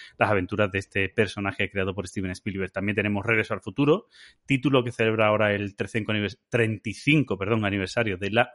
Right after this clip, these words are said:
franquicia. Y como ya sabéis, pues en torno a Marty McFly, Doc Brown y su DeLorean. También tenemos el juego Godzilla, donde vas a tomar el papel de los famosos kaijus, ¿vale?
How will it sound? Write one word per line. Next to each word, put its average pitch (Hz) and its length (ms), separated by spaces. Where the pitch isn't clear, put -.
franquicia. 113 720
Y 104 140
como 95 140
ya 92 80
sabéis, 80 420
pues - 220
en 87 100
torno 92 320
a 90 220
Marty 95 260
McFly, 107 540
Doc 95 200
Brown 107 400
y 85 240
su 104 220
DeLorean. 101 560
También 110 220
tenemos 123 240
el 123 60
juego 123 220
Godzilla, 131 520
donde 110 200
vas 95 120
a 104 60
tomar 95 220
el 92 140
papel 95 320
de 92 140
los 92 160
famosos 95 440
kaijus, 110 520
¿vale? 95 240